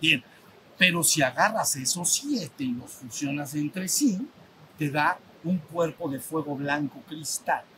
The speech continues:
Ese es el único que entra a la trascendencia.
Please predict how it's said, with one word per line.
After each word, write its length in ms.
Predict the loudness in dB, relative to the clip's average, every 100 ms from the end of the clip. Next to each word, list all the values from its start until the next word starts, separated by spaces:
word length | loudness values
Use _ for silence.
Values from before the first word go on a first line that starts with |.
| -20 -20 -18 -18 -18 -20 -10 2
Ese 320 | 4 6 4
es 100 | 2
el 140 | -2
único 300 | 0 0 -2
que 120 | 0 -2
entra 180 | 0
a 40 | -2
la 120 | -4
trascendencia. 880 | -8 -10 -10 -12 -14 -16 -14 -14